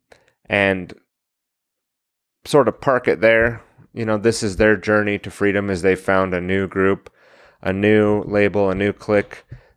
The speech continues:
that now that they've, uh, you know, so-called woken up out of their slumber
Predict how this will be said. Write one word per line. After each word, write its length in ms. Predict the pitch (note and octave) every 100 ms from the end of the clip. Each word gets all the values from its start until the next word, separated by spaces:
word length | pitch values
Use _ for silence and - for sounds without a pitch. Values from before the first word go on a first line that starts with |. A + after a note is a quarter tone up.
| -
that 180 | F#2 F2
now 240 | G2+ G2+
that 180 | F#2 E2
they've, 320 | G2 F#2+ F2
uh, 360 | G2 F2+ E2+ F2
you 100 | F#2+
know, 200 | F#2+ F2+
so-called 500 | - G2 G#2 G2 F2+
woken 340 | G2 G#2 G#2
up 240 | F#2+ F#2+ -
out 180 | F2+ F#2+
of 120 | F2
their 220 | F2+ F2+
slumber 680 | F2 - A2+ G#2+ F#2 F2+ E2+